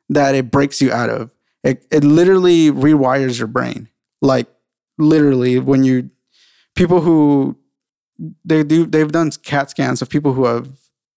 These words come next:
had depression, and then people who have taken psychoactive drugs, whether that be, um, magic mushrooms or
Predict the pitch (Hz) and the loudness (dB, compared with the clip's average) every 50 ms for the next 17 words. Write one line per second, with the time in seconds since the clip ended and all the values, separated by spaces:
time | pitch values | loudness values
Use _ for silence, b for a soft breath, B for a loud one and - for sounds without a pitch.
0 | _ _ _ _ _ _ _ - 131 143 143 139 131 123 - 139 143 147 - 196 | _ _ _ _ _ _ _ -6 -4 -4 -2 -4 -6 -4 -4 -4 -4 -2 -2 -2
1 | 196 214 220 214 - _ _ _ _ _ _ _ _ _ _ _ _ _ _ _ | -2 -2 -2 -4 -10 _ _ _ _ _ _ _ _ _ _ _ _ _ _ _
2 | _ _ _ - 139 143 143 143 135 135 123 117 - 147 147 151 135 135 127 120 | _ _ _ -2 0 0 0 0 -2 -2 -4 -4 -6 -4 -2 -2 -2 0 -2 -2
3 | - 139 127 127 131 127 123 120 120 117 - - - 131 131 - 143 131 123 - | -4 -4 -4 -4 -4 -4 -4 -4 -4 -6 -6 -6 -6 -6 -4 -2 -2 -2 -2 -4
4 | - 123 120 135 135 139 127 127 123 123 127 127 120 123 123 127 131 131 131 127 | -8 -6 -4 -2 -2 -2 -4 -6 -8 -8 -8 -6 -8 -8 -6 -6 -6 -4 -4 -6
5 | 127 123 131 127 - - 127 123 120 120 117 120 120 113 - _ _ _ _ _ | -6 -6 -8 -6 -4 -2 -2 0 0 -2 -2 -4 -6 -8 -12 _ _ _ _ _
6 | _ _ _ - 131 127 123 131 - 135 131 135 - - 151 143 147 143 143 147 | _ _ _ -2 -2 -2 -2 -2 -2 -2 -2 -2 0 0 2 2 2 2 2 0
7 | 139 - 113 120 127 123 123 123 123 123 123 - | -2 -2 -4 -4 -4 -4 -4 -4 -6 -6 -8 -12